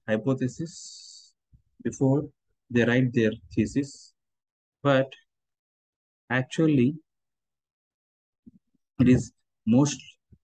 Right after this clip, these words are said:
loosely discussed topic, and everyone feel that they know this hypothesis. Now, first of all, it should be very specific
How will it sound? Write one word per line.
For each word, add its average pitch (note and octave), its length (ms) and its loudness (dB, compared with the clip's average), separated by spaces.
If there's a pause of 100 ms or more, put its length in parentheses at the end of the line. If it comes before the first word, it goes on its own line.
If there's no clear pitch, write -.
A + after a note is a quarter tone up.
loosely C#3 640 4
discussed - 480 -4 (140)
topic, G#2 360 -2 (1120)
and A#2 300 0 (500)
everyone C3+ 400 4
feel C3 280 2
that A#2 180 0 (460)
they A#2 140 2
know C3 320 2 (180)
this - 320 -10 (320)
hypothesis. G#2 920 -10 (880)
Now, C#3 200 2
first C#3+ 240 -2
of - 160 -2
all, B2+ 260 -2 (1600)
it C3+ 160 -2
should C3 200 -2
be B2+ 120 4
very A#2 240 4
specific D3+ 520 -4